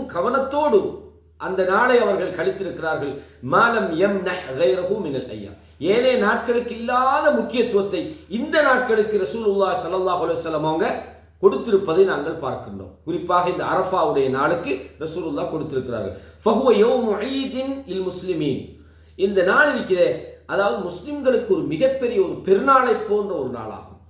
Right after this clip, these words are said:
ஒரு பெருநாளாக இருக்கிறது. லிகௌலிஹி ஸல்லல்லாஹு அலைஹி வஸல்லம், யௌமு அரஃபா வ யௌமுன் நஹர் வ அய்யாமுத் தஷ்ரீக்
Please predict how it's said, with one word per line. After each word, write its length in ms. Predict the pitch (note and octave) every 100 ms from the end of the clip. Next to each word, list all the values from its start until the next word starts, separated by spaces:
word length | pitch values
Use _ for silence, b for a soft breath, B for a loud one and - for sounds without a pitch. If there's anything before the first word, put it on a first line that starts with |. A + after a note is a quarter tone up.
| b b
ஒரு 120 | F3 F3+
பெருநாளாக 640 | D3+ A#3 C#4 C4+ A3+ G3+ E3
இருக்கிறது. 400 | D3 - A2 G2+
லிகௌலிஹி 520 | - C#3+ G3+ G3+ C#3+ C#3
ஸல்லல்லாஹு 540 | B2 E3+ E3 D3 C#3 C3
அலைஹி 320 | B2 C#3 C3+ B2
வஸல்லம், 440 | A#2 - F#3 - B B - C3
யௌமு 340 | A3 B3 F3+ D3+
அரஃபா 400 | E3 F#3 - A3+ - B B -
வ 60 | C3
யௌமுன் 440 | G3 G#3 E3 C#3
நஹர் 360 | D3+ - G#3 - B B -
வ 40 | D#3+
அய்யாமுத் 680 | G#3 G3+ A#3 G#3+ F#3+ E3+ -
தஷ்ரீக் 480 | D3+ F#3 F#3+ G#3